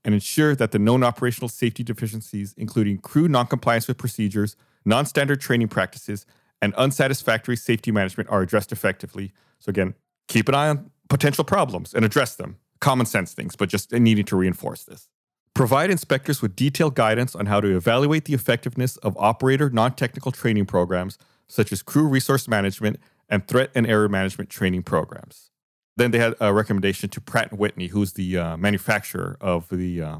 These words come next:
the engines. Work with manufacturers of the auto feather unit and airframe to assess the current operating parameters and aircraft risks associated with the P W one two seven series engine auto feather unit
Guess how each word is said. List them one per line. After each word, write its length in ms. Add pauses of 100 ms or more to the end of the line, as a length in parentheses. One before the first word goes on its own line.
(280)
the 120
engines. 400 (440)
Work 200
with 120
manufacturers 760
of 140
the 100
auto 200
feather 260
unit 400
and 160
airframe 420
to 120
assess 280
the 100
current 320
operating 400
parameters 600
and 160
aircraft 380
risks 420
associated 680
with 120
the 80
P 200
W 300
one 200
two 120
seven 320
series 400
engine 380 (320)
auto 220
feather 280
unit 360